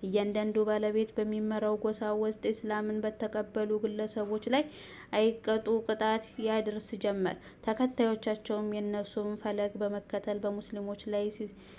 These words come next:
ሊሰሟቸው የሚዘኑ-፣ የሚ-፣ የሚዘንኑ የግፍ ተግባሮችን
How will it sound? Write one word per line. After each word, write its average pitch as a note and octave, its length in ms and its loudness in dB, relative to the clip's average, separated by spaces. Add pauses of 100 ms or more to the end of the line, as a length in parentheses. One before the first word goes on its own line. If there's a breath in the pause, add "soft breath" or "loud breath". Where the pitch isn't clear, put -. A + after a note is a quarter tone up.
(100)
ሊሰሟቸው G#3 680 0
የሚዘኑ-፣ G3+ 500 -2 (300)
የሚ-፣ G#3 420 -2 (340)
የሚዘንኑ G#3 840 -2 (840 loud breath)
የግፍ G#3+ 380 4
ተግባሮችን G3+ 920 -2